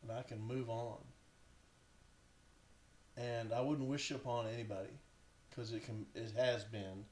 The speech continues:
in the past extremely difficult. So there's no reason to not be positive, even if you gotta force it. And if you don't have these problems like I have, or have had,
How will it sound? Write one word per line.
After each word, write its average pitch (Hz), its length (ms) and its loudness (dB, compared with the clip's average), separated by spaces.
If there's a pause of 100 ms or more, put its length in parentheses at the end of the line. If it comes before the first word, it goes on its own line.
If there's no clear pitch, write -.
(140)
in - 60 -14
the 110 40 -10
past 120 400 2 (640)
extremely 139 500 2
difficult. - 520 -6 (400)
So 139 120 -2
there's 151 200 6
no 160 240 8 (160)
reason 131 500 8
to 110 140 -4
not 120 300 0
be 110 100 0
positive, 101 640 0 (120)
even 160 200 0
if 135 160 -2
you 151 60 -2
gotta 117 320 2 (520)
force 135 300 -2
it. - 80 -14 (1700)
And 139 200 4
if 135 100 2
you 185 100 2
don't 135 160 4
have 147 440 6
these 123 180 0
problems 110 420 2
like 107 180 -4
I 117 180 0
have, 95 300 -4 (840)
or 113 80 -2
have 113 260 2
had, 98 360 0